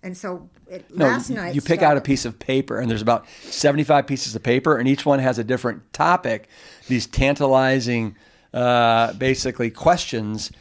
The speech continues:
Speaker 2: for everybody to go around the table, and everybody answers the question.
Speaker 1: The first night, Hope, your Rip's, uh,
Speaker 2: Yeah.
Speaker 1: seven-year-old, uh, pulled out <clears throat> what was about an athlete.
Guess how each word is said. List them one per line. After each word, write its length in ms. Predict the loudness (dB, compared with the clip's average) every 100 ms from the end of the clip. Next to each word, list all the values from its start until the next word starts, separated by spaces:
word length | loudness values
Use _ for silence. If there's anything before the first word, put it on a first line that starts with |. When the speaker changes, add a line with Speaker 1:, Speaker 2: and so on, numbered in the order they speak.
| _ _ _ _ _
Speaker 2:
for 280 | -10 -8 -4
everybody 600 | 0 2 4 4 2 0 -6 _
to 80 | -4
go 140 | 2
around 220 | 4 4 2
the 60 |
table, 360 | 0 0 2 2
and 100 | 0
everybody 400 | 0 2 2 0
answers 340 | -2 -2 -6
the 60 | -8
question. 360 | -2 -2 -2 -6
Speaker 1:
The 60 |
first 200 | -6 -8
night, 320 | -12 -12 -14 -18 _ _
Hope, 380 | -12 -8 -8 -10 _ -20 _ _ -18
your 200 | -18 -18 -20
Rip's, 680 | -14 -14 -14 -20 -20 -20
uh, 420 | -20 -18 -16 -18 -12
Speaker 2:
Yeah. 180 | -8 -8
Speaker 1:
seven-year-old, 840 | -10 -18 -16 -16 -18 -20 -20 -20 _ -20 _ _ _ _ _ -18
uh, 160 | -18 -18 -14
pulled 260 | -12 -10
out 380 | -12 -16 -16 -18 _
<clears throat> 60 | -10 -8 -6 -4 -6 -12 _ _ _ _ _ -18
what 120 | -18
was 140 | -10
about 220 | -8 -6 -6
an 100 | -6
athlete. 540 | -10 -10 -12 -12 -14